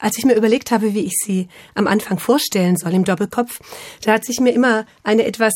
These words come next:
sehr schräge Formulierung aufgedrängt, nämlich Herr der Herrentiere. Denn Sie leiten das Deutsche Primatenzentrum in Göttingen, das im September seinen fünfunddreißigsten Geburtstag feiern kann. Und Sie sind Professor für kognitive Neurowissenschaften und Biopsychologie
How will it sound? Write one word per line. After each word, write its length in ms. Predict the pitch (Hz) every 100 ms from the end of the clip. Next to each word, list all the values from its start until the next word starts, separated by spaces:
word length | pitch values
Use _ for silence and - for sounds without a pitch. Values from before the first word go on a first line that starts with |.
| -
sehr 260 | - 208 233
schräge 440 | - 208 220 240
Formulierung 580 | - 220 214 233 247 220
aufgedrängt, 600 | 180 180 185 - 220 -
nämlich 360 | 220 220 220 - _
Herr 340 | - 220 233 -
der 180 | 190 202
Herrentiere. 880 | 185 240 240 233 196 208 180 165 160 - - - - -
Denn 100 | 208
Sie 100 | 214
leiten 320 | 180 196 233
das 220 | 190 -
Deutsche 280 | 208 196 196
Primatenzentrum 880 | - 208 185 190 226 202 196 - 202
in 160 | 190
Göttingen, 540 | - 233 202 190 214 - - - -
das 120 | 226 240
im 100 | 202
September 520 | 190 - 208 214 233
seinen 400 | 202 190 190 175
fünfunddreißigsten 760 | - 254 - 226 202 190 214 226
Geburtstag 520 | 214 202 - - 160
feiern 340 | - 190 170 165
kann. 340 | - 170 180 _ - - - -
Und 160 | 311
Sie 80 | 254
sind 180 | 247 233
Professor 480 | - 185 220 240 262
für 160 | 208
kognitive 640 | 185 220 240 214 214 190 190
Neurowissenschaften 1000 | 185 185 208 214 214 - 196 - 214 185
und 200 | 160 -
Biopsychologie 920 | 214 247 - - - - 185 220 240